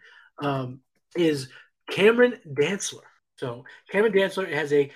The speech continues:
minus seven point three coverage rating. That's eighty-fifth in football. And,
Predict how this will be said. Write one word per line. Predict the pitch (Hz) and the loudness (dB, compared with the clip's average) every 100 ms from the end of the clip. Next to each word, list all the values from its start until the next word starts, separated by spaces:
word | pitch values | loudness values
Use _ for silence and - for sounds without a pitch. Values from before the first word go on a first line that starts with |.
| - - | -18 -10
minus | 151 165 196 202 - | 2 2 4 0 -4
seven | - - - 196 202 226 220 | -8 -8 -2 -2 0 -2 -4
point | - 170 131 | -10 -10 -10
three | 131 123 | -14 -10
coverage | - 147 151 | -6 -6 -2
rating. | 151 147 151 - - _ | 0 0 -2 -10 -20 _
That's | 156 147 - _ _ | -4 -4 -6 _ _
eighty-fifth | 170 180 175 143 _ 175 131 _ _ _ - | -4 -4 -8 -16 _ -10 -10 _ _ _ -12
in | 143 | -12
football. | 131 147 131 127 120 _ _ _ - | -8 -10 -10 -14 -14 _ _ _ -10
And, | 180 180 180 180 | -4 -2 -2 -4